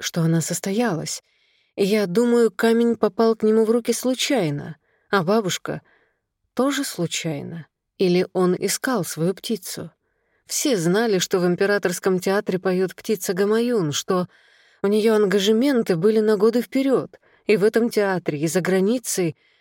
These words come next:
она могла бы уехать, и она хотела уехать, а потом передумала. Он её нашёл и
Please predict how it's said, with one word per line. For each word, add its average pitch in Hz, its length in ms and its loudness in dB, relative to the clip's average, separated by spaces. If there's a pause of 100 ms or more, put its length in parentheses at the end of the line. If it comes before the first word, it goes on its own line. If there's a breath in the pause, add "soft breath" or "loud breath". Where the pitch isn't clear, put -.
(100)
она 180 180 2
могла 185 300 2
бы 185 120 0
уехать, 214 720 -6 (240)
и 196 60 0
она 175 260 4
хотела 185 600 -2
уехать, 196 720 -6 (200)
а - 80 -4
потом 190 320 0
передумала. 233 720 -2 (460)
Он 220 200 4
её 208 220 4
нашёл 214 500 2
и 226 340 0